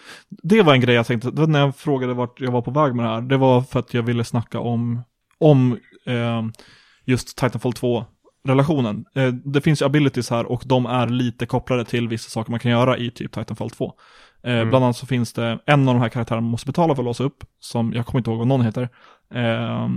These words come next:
Speaker 1: har möjligheten att, ha-, typ Mirage eller något skit heter han. Eh, han kan, eh, skapa en, liksom, kopia eller klon som springer iväg och ställer sig någonstans som, liksom, kan förvirra.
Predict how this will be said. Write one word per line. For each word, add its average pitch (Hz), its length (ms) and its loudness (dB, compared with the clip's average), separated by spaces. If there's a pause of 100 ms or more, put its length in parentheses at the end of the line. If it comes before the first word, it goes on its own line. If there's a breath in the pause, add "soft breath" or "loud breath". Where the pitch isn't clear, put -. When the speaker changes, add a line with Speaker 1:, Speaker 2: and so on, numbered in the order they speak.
(340)
Speaker 1:
har 127 400 2
möjligheten 120 480 0
att, - 340 -10 (840)
ha-, 135 160 -8 (160)
typ - 260 -8
Mirage 131 640 4
eller 117 80 -4
något 113 120 -6
skit - 260 -8
heter 110 180 -8
han. 120 280 -8
Eh, 135 160 -8
han 139 200 0
kan, 135 320 2
eh, 117 160 -4 (300)
skapa - 400 0
en, 120 160 0
liksom, 117 420 -6
kopia 131 420 0
eller 117 120 -2
klon 117 360 -2
som 113 160 -8
springer 117 300 -4
iväg 117 280 -4
och 117 60 -10
ställer 120 220 -6
sig 120 120 -10
någonstans 117 520 -10
som, 131 360 -6 (160)
liksom, 113 200 -10
kan 117 220 -6
förvirra. 120 380 -4